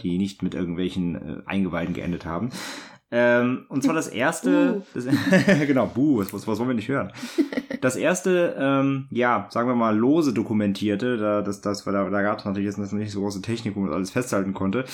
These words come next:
Speaker 1: Das erste lose, äh, dokumentierte, äh, Schlafexperiment, äh, fand nämlich statt achtzehnhundertsechsundneunzig. Und, ähm, und zwar an der, ähm,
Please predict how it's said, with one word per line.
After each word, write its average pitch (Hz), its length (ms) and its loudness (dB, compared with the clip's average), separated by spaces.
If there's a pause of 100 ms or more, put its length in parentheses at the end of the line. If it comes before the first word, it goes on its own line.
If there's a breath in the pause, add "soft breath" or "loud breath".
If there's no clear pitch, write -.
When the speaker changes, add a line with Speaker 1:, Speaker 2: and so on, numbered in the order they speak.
(300 loud breath)
Speaker 1:
Das 101 100 -8
erste 143 240 0
lose, 147 800 4
äh, 127 120 -2
dokumentierte, 143 1080 2
äh, 117 120 -2
Schlafexperiment, 139 1000 0
äh, 117 220 -2
fand 127 340 -4
nämlich 120 200 0
statt - 340 -4
achtzehnhundertsechsundneunzig. 117 1600 -2 (380)
Und, 110 500 0
ähm, 110 380 0
und 107 100 -2
zwar 113 240 -2
an 113 80 0
der, 110 400 0
ähm, 104 640 -2